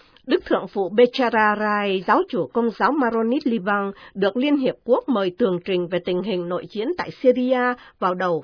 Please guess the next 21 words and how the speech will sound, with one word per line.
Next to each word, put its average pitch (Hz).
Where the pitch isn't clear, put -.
tháng 196
tư 226
tới 240
đây. 208
Đức 277
Tổng 160
giám 233
mục 220
Silvano 208
Tomasi, 202
quan 285
sát 359
viên 269
thường 185
trực 180
của 165
Tòa 156
Thánh 185
tại -
Liên 254
Hiệp 233